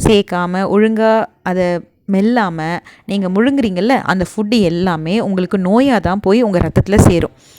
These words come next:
அதனால ஃபஸ்ட்டு நல்லா சாப்பாட்டை நல்லா ரசிச்சு, ருசிச்சு, நல்லா மெண்டு கூழாக்கி சாப்பிடுங்க. அடுத்தது நல்லா நடங்க, நல்லா பிரீத் எக்ஸர்சைஸ் பண்ணுங்க, பிரீத்திங் எக்ஸர்சைஸ் பண்ணுங்க, நல்லா சிரிங்க,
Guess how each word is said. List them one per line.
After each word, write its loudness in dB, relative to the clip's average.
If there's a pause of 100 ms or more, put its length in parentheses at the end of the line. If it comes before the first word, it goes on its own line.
(140)
அதனால 4 (100)
ஃபஸ்ட்டு 4
நல்லா 2
சாப்பாட்டை 2
நல்லா 0
ரசிச்சு, 2
ருசிச்சு, 0
நல்லா -2
மெண்டு 0 (140)
கூழாக்கி 4 (340)
சாப்பிடுங்க. 0 (540)
அடுத்தது 2
நல்லா 0
நடங்க, -2 (760)
நல்லா 0 (340)
பிரீத் 0
எக்ஸர்சைஸ் -2
பண்ணுங்க, -4
பிரீத்திங் 0
எக்ஸர்சைஸ் -4
பண்ணுங்க, -8 (240)
நல்லா -6
சிரிங்க, 4